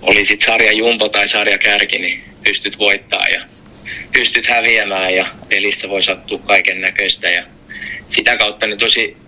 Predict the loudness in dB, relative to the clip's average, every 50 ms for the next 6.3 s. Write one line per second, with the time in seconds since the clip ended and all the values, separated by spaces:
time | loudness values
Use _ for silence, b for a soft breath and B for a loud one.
0 | -20 -18 -8 -2 0 2 2 2 2 0 2 0 0 2 0 0 -2 0 -2 0
1 | 0 0 0 2 2 2 4 4 2 2 2 0 -4 -6 -6 -12 -20 -20 -20 -20
2 | -10 -4 -2 -2 -2 -2 -2 -4 -4 -4 -4 -8 -8 -6 -4 -4 -2 0 0 -2
3 | -2 -4 -4 -4 -4 -4 -4 -4 -6 -12 -20 -20 -20 -16 -10 -10 -10 -10 -10 -12
4 | -10 -4 -2 -2 -2 -2 B B B B B B B B 2 2 4 4 4 4
5 | 2 2 2 0 0 0 0 -2 -2 -4 -2 0 0 0 2 0 2 2 2 0
6 | 0 -2 -4 -6 -6 -6